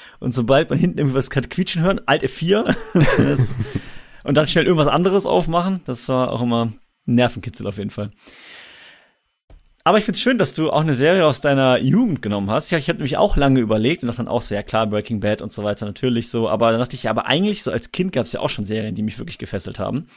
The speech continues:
Und ich hatte eine ähnliche Überlegung wie du. Ich hatte nämlich zuerst Detektiv Conan. Das hab ich einfach gerne geschaut, das fand ich einfach ultra nice. Aber das hatte, ja, das hatte auch einen roten Faden, aber der war eher untergeordnet. Da waren's eher so die einzelnen Fälle. Und worauf ich dann gekommen bin, ist Yu-Gi-Oh!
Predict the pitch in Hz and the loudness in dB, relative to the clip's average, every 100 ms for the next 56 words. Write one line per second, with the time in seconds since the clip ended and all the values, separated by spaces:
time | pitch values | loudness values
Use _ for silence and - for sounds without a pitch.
0 | - - - - - 127 165 170 139 120 | -20 -20 -20 -20 -8 -4 -2 0 0 0
1 | 190 226 - 151 147 139 127 117 139 123 | 2 2 2 0 0 0 -2 -2 0 0
2 | 135 123 117 113 117 - 127 143 - 123 | -2 -2 0 0 -2 -2 0 0 -2 -4
3 | 113 - 101 - 117 180 254 - _ _ | -4 -6 -6 0 0 0 -4 -12 _ _
4 | _ - - 170 214 202 156 - 160 160 | _ -12 -4 0 0 -2 -4 2 2 2
5 | 107 - 135 202 - 147 123 135 - 139 | -2 0 0 0 -4 -2 -2 -4 -4 -4
6 | 135 107 107 135 226 - - 135 165 - | -2 -2 0 0 -2 -2 -2 -2 -4 0
7 | 151 147 - _ _ - 107 - 120 135 | -2 -2 -10 _ _ -2 -2 -2 -6 -4
8 | 139 - 147 127 123 - - 107 123 123 | 0 2 2 2 0 -2 -2 2 4 2
9 | 104 104 104 110 113 107 110 104 92 - | 0 0 2 0 0 -2 -2 -4 -4 -4
10 | 104 104 - 101 104 - 98 98 - 110 | -4 -6 -8 -6 -6 -6 -6 -6 -6 -6
11 | - 101 95 143 123 131 - - - - | -6 -8 -2 -2 0 -4 -10 -20 -20 -2
12 | 127 139 123 - 165 226 143 - 110 113 | 2 2 0 0 2 2 0 0 2 2
13 | - 127 110 131 127 120 135 104 | 0 -4 -4 -2 0 2 2 0